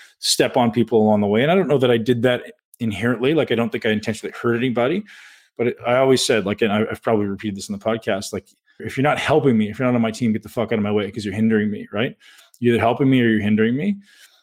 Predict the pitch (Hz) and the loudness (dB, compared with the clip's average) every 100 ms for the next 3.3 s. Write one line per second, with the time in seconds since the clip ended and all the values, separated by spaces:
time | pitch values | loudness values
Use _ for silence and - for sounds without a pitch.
0 | - 113 139 123 - - - 127 127 104 | -4 0 2 0 -2 -6 -8 -2 0 0
1 | 170 180 107 - 117 123 123 107 110 113 | 0 -2 -4 -4 -2 0 0 2 0 -2
2 | 107 104 113 104 110 107 101 107 104 135 | -4 0 -2 0 -2 -4 -6 -10 -6 -2
3 | 147 107 104 | 2 2 0